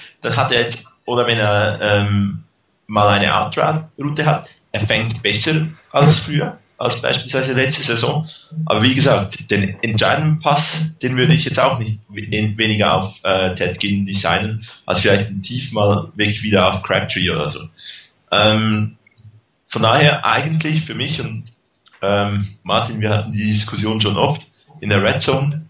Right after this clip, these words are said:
der blödsinnig einfache oder halt klassische Fade auf, äh, Braylon Edwards. Beim, bei diesem, äh, kurzen Pass, äh, auf die, auf, auf die kurze Ecke,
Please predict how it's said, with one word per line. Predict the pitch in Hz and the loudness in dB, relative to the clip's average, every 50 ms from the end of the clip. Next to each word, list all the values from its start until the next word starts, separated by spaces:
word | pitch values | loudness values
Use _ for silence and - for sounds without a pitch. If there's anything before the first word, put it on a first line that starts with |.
| _ _ | _ _
der | - - 160 160 160 160 - - - _ _ - 160 160 160 156 - - - _ - | 2 4 6 6 6 6 2 -4 -14 _ _ -8 -4 -4 -4 -4 -4 -8 -12 _ -4
blödsinnig | - 107 120 156 160 156 - 156 156 151 147 - - - | 0 2 4 4 4 2 2 2 2 0 0 -2 -2 -2
einfache | 95 107 120 - 139 - - 113 117 - - 151 131 127 - | 0 0 0 0 -2 0 0 2 2 2 2 2 0 2 2
oder | - 98 98 95 - - - - _ - | 2 2 2 2 0 -2 -10 -18 _ -8
halt | - 113 107 110 104 - | -2 0 0 0 0 0
klassische | - - 107 123 - - 143 - - 135 | 2 2 2 2 2 2 2 2 2 0
Fade | - - 156 170 165 160 - - - - - _ _ - - - - _ _ _ _ _ _ _ | 0 0 0 0 0 0 -2 -6 -12 -18 -20 _ _ -20 -20 -20 -20 _ _ _ _ _ _ _
auf, | - 107 107 117 110 - - - - _ | 0 2 2 2 0 -2 -8 -14 -10 _
äh, | 101 104 107 107 104 | 0 4 4 4 4
Braylon | 104 110 113 113 110 107 98 | 4 2 2 2 2 0 -2
Edwards. | - 131 131 - 107 90 80 - - - - - - - - - - _ _ | -2 -2 -2 -2 -4 -6 -6 -6 -6 -6 -8 -8 -12 -20 -20 -20 -20 _ _
Beim, | 104 107 107 113 110 113 113 110 110 - | 2 2 2 2 2 0 -2 -4 -2 -2
bei | 117 110 | -2 -2
diesem, | 117 120 117 117 117 113 110 110 104 107 104 - - - - | -2 -2 -4 -4 -4 -4 -4 -4 -4 -4 -6 -8 -8 -4 -2
äh, | 98 95 92 92 95 98 | 0 2 2 2 0 -2
kurzen | 98 - 135 147 151 156 - - 107 | -2 0 0 0 0 0 -4 -6 -2
Pass, | - 92 - - 156 - - - - - - | 0 2 2 4 4 4 2 0 -2 -4 -4
äh, | 113 123 117 110 110 110 110 107 107 107 - _ | -2 0 0 2 2 2 0 0 -2 -6 -10 _
auf | - - 95 - 107 - | -2 0 2 2 0 0
die, | - 110 107 104 101 104 - - - - - - | -4 -4 -2 -2 0 -2 -2 -4 -6 -12 -8 -4
auf, | - 151 151 - - - - - _ | -2 -2 -2 -4 -8 -14 -20 -14 _
auf | - - - - | -2 -2 0 0
die | - - - | 0 0 0
kurze | - 123 120 120 - - - | 2 2 2 2 2 0 0
Ecke, | 113 - - - 151 151 147 | 0 0 0 0 0 0 -2